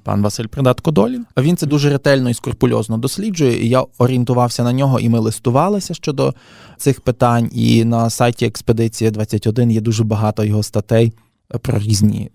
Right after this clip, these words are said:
цікаві речі, про українців у різних експедиціях і про різні, власне, дослідження різних джерел, і він, власне, дуже ретельно аргументує і пояснює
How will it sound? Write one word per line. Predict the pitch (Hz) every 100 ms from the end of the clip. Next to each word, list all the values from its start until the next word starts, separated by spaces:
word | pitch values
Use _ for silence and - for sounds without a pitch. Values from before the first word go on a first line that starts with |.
| -
цікаві | - - 104 104
речі, | 123 127 -
про | 107 104 120 -
українців | - - 123 107 117 110 110 -
у | 120
різних | 127 104 104 -
експедиціях | - - 110 107 117 - 226 - -
і | 117
про | 117 117
різні, | 117 107 107 107
власне, | 107 -
дослідження | 110 107 120 117 117
різних | 123 117 117
джерел, | 120 151 214 180
і | 113
він, | 151 139
власне, | 131 - 120 - - _ _ -
дуже | 135 220 196
ретельно | 143 - 156 165 135 120 117 113
аргументує | 117 117 110 117 110 147 151 120
і |
пояснює | - 110 120 120 - 107 101 104